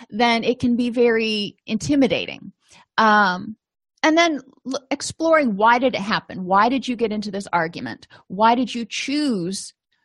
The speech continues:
to put your energy into this argument at this particular point in time? And w-, why did it bother you that this happened? And I mean, there are some obvious reasons to why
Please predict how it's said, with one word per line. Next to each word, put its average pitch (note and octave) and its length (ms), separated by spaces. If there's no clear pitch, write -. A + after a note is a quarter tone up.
to C#4 80
put - 300
your B3+ 160
energy A#3 540
into B3 360
this F3+ 240
argument F3 580
at F#3 160
this G3 160
particular F3 580
point F3 300
in E3+ 100
time? E3 460
And F4 120
w-, - 380
why A3+ 280
did B3+ 120
it B3+ 120
bother C4 300
you E3+ 200
that - 140
this G#3 140
happened? - 520
And C#4+ 140
I D#4+ 60
mean, E4+ 140
there F4 100
are E4+ 40
some E4 240
obvious G#3+ 460
reasons G3 500
to F#3+ 120
why F3 420